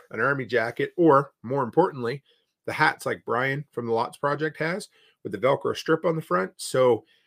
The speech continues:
instead of buying a bunch of hats, you can just buy Velcro patches and put 'em on there. And our first one is gonna be been prepping since Y two K, uh, maybe with a little Toolman Tim logo.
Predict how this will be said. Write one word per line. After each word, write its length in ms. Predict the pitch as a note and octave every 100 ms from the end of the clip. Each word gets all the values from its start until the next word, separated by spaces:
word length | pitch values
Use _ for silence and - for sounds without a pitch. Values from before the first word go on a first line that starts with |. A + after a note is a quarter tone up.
| _ _
instead 260 | A#2+ - D3
of 100 | A#2
buying 240 | C3+ C#3+
a 40 | B2+
bunch 220 | C3+ B2+
of 60 | A2+
hats, 380 | D#3 - -
you 60 | G#2+
can 120 | F2+
just 240 | A2+ G2 -
buy 420 | A#2 A#2+ A2 G#2 -
Velcro 420 | G#2+ C3+ - B2 -
patches 500 | D#3 F3 - E3 - _ _ -
and 120 | G2
put 140 | F3+
'em 80 | E3
on 200 | C3 D3+
there. 280 | G#2+ E2 - _
And 420 | - A#2+ A#2+ A2+ G#2
our 80 | E2+
first 360 | - F#3+ - B2+
one 160 | G#2+
is 100 | G2
gonna 260 | G2+ C3+ D#3
be 300 | A#2 A2+ C3+ _ _ _ -
been 200 | D#3+ F3
prepping 420 | - E3+ E3+ D3+
since 260 | - C3 B2+
Y 200 | C3 C3+
two 220 | - C3
K, 340 | - A2+ E2 _ -
uh, 220 | A#2 G#2
maybe 240 | G#2 G#2+ A2
with 160 | G#2
a 40 | A2
little 280 | A#2 A2 G2+
Toolman 440 | C#3 B2 A#2 A2+
Tim 200 | - A#2
logo. 460 | A#2 B2+ C3 C3